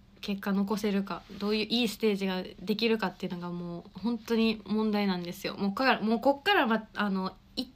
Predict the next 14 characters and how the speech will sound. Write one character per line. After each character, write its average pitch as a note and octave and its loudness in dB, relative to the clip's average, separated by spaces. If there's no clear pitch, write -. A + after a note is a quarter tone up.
旦 C4 2
も A#3+ 0
う G3+ -2
ゼ C4 6
ロ C4 6
に G3 2
な F3+ -4
る F3+ -4
ん E3+ -8
で。 F3+ -4
は F#3+ -6
い。 F3+ -12
は - -16
い。 G3 -12